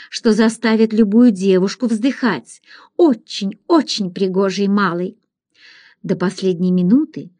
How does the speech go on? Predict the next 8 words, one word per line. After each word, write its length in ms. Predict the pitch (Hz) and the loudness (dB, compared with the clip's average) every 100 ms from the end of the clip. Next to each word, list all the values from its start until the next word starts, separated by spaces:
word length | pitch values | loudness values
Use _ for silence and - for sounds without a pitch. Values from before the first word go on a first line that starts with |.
| _ - | _ -6
молодая 480 | 190 190 190 240 233 | -2 0 2 4 2
креолка 500 | 226 220 269 269 233 | 2 4 4 2 0
сохраняла 600 | 220 226 226 220 262 247 | -4 -4 0 4 4 4
спокойствие. 1120 | 240 - 269 - 208 165 - - 180 180 180 - _ _ _ _ _ | 0 -6 -8 2 2 2 -6 -8 -6 -6 -8 -18 _ _ _ _ _
Теперь 640 | - 165 - 277 311 _ _ | -10 -6 4 4 2 _ _
оно 260 | - 208 196 | -4 0 2
было 240 | 196 202 | 2 2
нарушено. 720 | 208 220 202 170 - 180 180 | 4 4 2 -2 -6 -8 -8